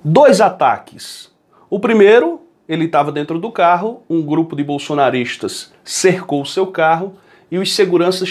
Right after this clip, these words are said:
tiveram que agir. E o carro do Lula conseguiu sair da confusão. Em uma outra oportunidade, no lançamento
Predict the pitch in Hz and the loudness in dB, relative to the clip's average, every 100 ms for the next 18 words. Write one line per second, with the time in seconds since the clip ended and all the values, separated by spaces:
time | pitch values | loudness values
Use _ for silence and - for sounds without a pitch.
0 | - 208 156 165 196 160 98 - _ _ | -6 -4 2 4 6 4 0 -10 _ _
1 | _ _ _ - 175 175 160 - - _ | _ _ _ -8 -4 -2 -4 -6 -16 _
2 | _ - 190 147 208 170 - _ _ _ | _ -2 0 2 2 0 -4 _ _ _
3 | _ _ _ - 147 147 151 160 165 156 | _ _ _ -10 -6 -2 -2 0 0 0
4 | 160 160 180 - 127 127 147 - _ _ | -2 -2 -6 -8 -6 -6 -8 -14 _ _
5 | _ _ _ - - - - 147 139 139 | _ _ _ -20 -14 -4 0 2 2 0
6 | 143 147 147 185 113 90 - _ _ _ | -2 -8 -8 -10 -10 -16 -20 _ _ _
7 | _ - - - - 190 233 226 240 254 | _ -20 -20 -16 2 4 6 6 6 4
8 | 233 220 196 214 208 226 233 214 214 214 | 0 -2 -4 -6 -2 0 0 -2 -2 -2
9 | 214 190 202 208 202 196 160 123 | -2 -2 0 0 0 0 0 -2